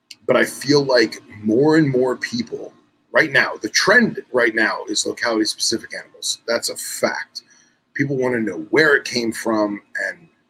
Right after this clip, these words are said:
the phenotypes within. Um, especially, like, colubrid people right now, like, that is the M O, is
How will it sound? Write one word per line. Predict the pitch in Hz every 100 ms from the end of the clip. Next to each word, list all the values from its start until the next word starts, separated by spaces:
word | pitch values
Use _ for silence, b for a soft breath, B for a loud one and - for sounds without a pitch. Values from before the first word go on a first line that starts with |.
| _ -
the | -
phenotypes | - - 156 156 - - 107 -
within. | 101 - 104 - _ _ _ _ _ _ _ _ _ _ -
Um, | 101 95 87 85 - -
especially, | - 160 156 131
like, | 110 -
colubrid | - 120 135 139
people | 139 147
right | 143
now, | 151 156 170 -
like, | 104 -
that | 123 147
is | 110 -
the | - - -
M | 131 123
O, | 110 - - _ _
is | -